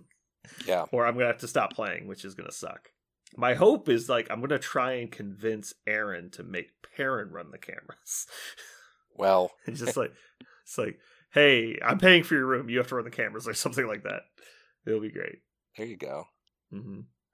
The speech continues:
Speaker 2: Yeah, we'll
Speaker 1: Well,
Speaker 2: see.
Speaker 1: I plan on being at the store on Monday. I know that's your guys' busy day, but
Speaker 2: Oh, yeah?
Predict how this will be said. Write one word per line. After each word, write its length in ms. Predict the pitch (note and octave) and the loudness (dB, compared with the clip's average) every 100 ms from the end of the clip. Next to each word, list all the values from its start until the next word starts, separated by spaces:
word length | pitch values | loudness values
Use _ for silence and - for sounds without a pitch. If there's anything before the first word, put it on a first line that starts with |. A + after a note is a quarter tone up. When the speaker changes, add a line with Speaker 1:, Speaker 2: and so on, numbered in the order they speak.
| _ - | _ -10
Speaker 2:
Yeah, 80 | F#2+ | -6
we'll 80 | |
Speaker 1:
Well, 160 | - G2+ | 2 2
Speaker 2:
see. 60 | - | 2
Speaker 1:
I 60 | G#2 | 0
plan 240 | D3 C3 | 2 2
on 80 | G#2 | 2
being 120 | F#2+ | 0
at 100 | F2+ | -2
the 80 | - | -6
store 340 | - F2+ E2 | -2 2 2
on 160 | - D#2+ | 0 -6
Monday. 340 | D#2+ D#2+ D2+ | -8 -6 -6
I 40 | D2+ | -6
know 140 | E2+ | -6
that's 180 | D#2+ - | -6 -6
your 80 | E2+ | -4
guys' 280 | D#2+ - - | -4 -6 -10
busy 300 | D#2+ D2+ C#2+ | -8 -8 -8
day, 360 | D#2 D2 B1+ - _ _ _ - | -4 -4 -4 -10 _ _ _ -12
but 280 | - A1 - - _ _ _ _ - - _ _ _ _ - | -4 -4 -4 -14 _ _ _ _ -20 -20 _ _ _ _ -10
Speaker 2:
Oh, 80 | C3 | -6
yeah? 200 | A2+ | -6